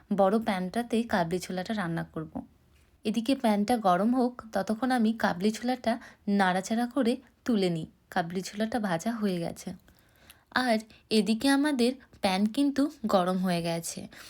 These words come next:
এবার আমি এতে তেজপাতা, দুটো লবঙ্গ, দুটো গোলমরিচ, দুটো এলাচ দিয়ে হালকা একটু ভেজে নেব। যেই স্মেলটা আসতে শুরু করবে, তখনই আমি তেল দিয়ে পেঁয়াজটাকে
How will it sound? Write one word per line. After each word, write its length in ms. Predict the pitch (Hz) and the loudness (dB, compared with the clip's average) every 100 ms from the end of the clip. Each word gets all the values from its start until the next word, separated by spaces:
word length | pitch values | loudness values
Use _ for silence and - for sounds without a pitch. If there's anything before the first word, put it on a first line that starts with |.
| - - | -12 -2
এবার 260 | 220 233 | 2 4
আমি 280 | 240 240 240 | 4 4 4
এতে 300 | 233 247 226 214 - - | 2 0 -2 -4 -12 0
তেজপাতা, 800 | 208 208 - 202 196 220 220 233 - - - | 0 0 0 -2 0 2 2 0 -8 -14 -2
দুটো 280 | 208 220 226 | 2 4 4
লবঙ্গ, 800 | 208 180 170 196 202 202 208 214 - - 196 | 4 4 2 0 0 0 -2 -2 -8 -12 0
দুটো 300 | 208 214 208 | 0 2 2
গোলমরিচ, 840 | 185 185 185 196 202 208 214 - - - - | 4 4 2 2 2 4 2 0 -12 -6 -2
দুটো 500 | 190 208 277 247 240 | 2 2 2 2 2
এলাচ 380 | 214 180 165 170 - - - | 0 0 2 0 -4 -12 -6
দিয়ে 320 | 180 165 160 170 _ - | -2 -2 -2 -8 _ -6
হালকা 380 | 185 190 - | 0 0 -2
একটু 340 | 254 - - 277 - - - | -12 -8 -4 -4 -6 -12 0
ভেজে 300 | 208 190 180 | 4 4 2
নেব। 300 | 170 165 180 - - _ | -4 -4 -10 -16 -20 _
যেই 400 | 214 240 262 277 - - | -2 2 2 2 -4 -10
স্মেলটা 500 | - 214 208 214 240 | 2 4 4 4 2
আসতে 260 | 226 226 254 | 2 0 -2
শুরু 240 | 240 233 | 0 -2
করবে, 440 | 240 294 220 220 262 - - | 0 0 2 0 -2 -10 -2
তখনই 480 | 214 202 - 285 294 | -2 -2 -2 0 2
আমি 300 | 269 220 233 - - _ | 4 6 4 -2 -20 _
তেল 320 | 220 214 226 | 4 4 4
দিয়ে 300 | 226 269 240 302 - _ | 4 4 4 0 -8 _
পেঁয়াজটাকে 720 | - 202 185 190 - 262 269 | 2 2 2 -4 -2 -4 -2